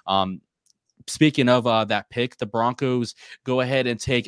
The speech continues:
Alex Forsyth, the center out of Oregon, with that pick at two hundred fifty-seven, um, getting a great run blocker, strong pass protector. Um, in twenty twenty-two, he allowed zero quarterback hits, zero quarterback hurries, and zero sacks in, uh, seven hundred and fi-,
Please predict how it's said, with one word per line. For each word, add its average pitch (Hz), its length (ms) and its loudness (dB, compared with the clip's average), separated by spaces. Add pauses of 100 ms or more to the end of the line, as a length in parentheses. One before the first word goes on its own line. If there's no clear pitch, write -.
Alex 131 340 0
Forsyth, 127 560 -6
the 110 100 -6
center 127 340 2
out 123 140 4
of 117 100 -2
Oregon, 113 560 -2 (240)
with 139 180 2
that 120 200 0
pick 123 200 -4
at 107 120 -6
two 131 180 -2
hundred 120 220 -2
fifty-seven, 117 680 -2 (280)
um, 107 420 0 (140)
getting 135 260 -2
a 113 60 -4
great 117 300 0
run 127 240 -2
blocker, 120 460 -2
strong 127 400 -2
pass 120 300 -2
protector. 113 720 -6 (280)
Um, 113 380 0
in 123 80 -8
twenty 160 260 -4
twenty-two, 143 420 0
he 135 180 0
allowed 117 340 2
zero 131 300 -4
quarterback 123 420 -4
hits, 117 320 -6 (280)
zero 123 260 2
quarterback 120 400 0
hurries, 110 400 -4 (220)
and 113 160 -4
zero 110 300 0
sacks 107 480 -2
in, 107 280 -10
uh, 101 360 0
seven 120 360 -6
hundred 120 340 -4
and 101 200 -8
fi-, - 140 -6